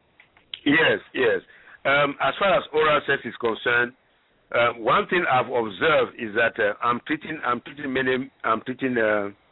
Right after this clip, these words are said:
uh, many women and many men also, um,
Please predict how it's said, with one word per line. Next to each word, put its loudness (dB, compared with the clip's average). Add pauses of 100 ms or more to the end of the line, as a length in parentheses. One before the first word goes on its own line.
(680)
uh, 4
many 0
women -2 (140)
and -4
many 0
men -2
also, -4 (680)
um, 2